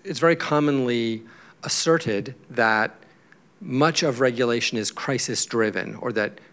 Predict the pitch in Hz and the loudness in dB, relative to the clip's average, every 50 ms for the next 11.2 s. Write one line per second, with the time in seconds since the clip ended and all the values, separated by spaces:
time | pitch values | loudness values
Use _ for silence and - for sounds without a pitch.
0 | _ - - - 147 135 131 135 - 127 120 110 110 110 107 104 107 107 - 113 | _ -10 -2 0 2 2 2 0 -2 -4 -4 -4 -4 -4 -6 -8 -10 -6 -4 -2
1 | 101 117 120 117 123 117 - - - - 107 104 101 98 101 - - - - - | 0 2 2 2 2 2 -2 -4 -2 -2 -2 -2 -2 -2 -4 -6 -8 -8 -10 -16
2 | - - - - - - - - 165 147 - - 147 - - - 127 117 120 120 | -20 -20 -20 -20 -18 -18 -16 -12 -6 -2 -2 -2 -2 -4 -2 0 2 2 2 2
3 | 113 101 101 98 101 101 98 - - - - - - - - - _ - - 120 | 0 -2 -2 -2 -2 -2 -2 -2 -2 -4 -6 -12 -20 -20 -20 -20 _ -12 -8 -6
4 | 113 104 101 95 95 - - - - - - 123 110 139 131 123 - - - 139 | -4 -4 -4 -6 -8 -10 -18 -20 -14 -6 -6 -2 2 2 2 2 2 0 2 4
5 | 135 131 117 - 123 113 127 127 120 120 113 113 - - - - - _ _ _ | 4 4 2 0 -2 -2 -2 -2 -4 -4 -4 -6 -10 -16 -20 -20 -20 _ _ _
6 | _ _ _ _ _ _ _ _ _ _ _ _ _ - 147 135 113 135 135 131 | _ _ _ _ _ _ _ _ _ _ _ _ _ -4 -4 0 2 2 2 0
7 | - 131 117 110 104 - - - 151 143 135 - - - 123 135 135 - - 143 | 0 -2 -2 -2 -4 -6 -4 -2 0 0 0 -2 -2 0 0 0 0 0 2 4
8 | 135 127 127 131 135 139 - - - 113 107 104 104 107 104 - 120 113 117 117 | 6 6 6 4 4 0 -4 -6 -6 -6 -4 -4 -4 -4 -2 -2 -2 -2 0 2
9 | 113 107 107 107 113 110 - - - - 123 110 107 113 123 120 110 113 110 104 | 2 4 4 2 2 0 -2 -4 -4 -4 -4 -4 -2 -2 -2 0 0 0 0 -2
10 | 113 101 98 101 - 117 104 101 98 - - 98 95 95 92 - - - - 107 | -2 -4 -4 -4 -2 -2 -2 -2 -4 -4 -4 -2 -2 -2 -4 -6 -8 -10 -10 -8
11 | - - - | -6 -6 -8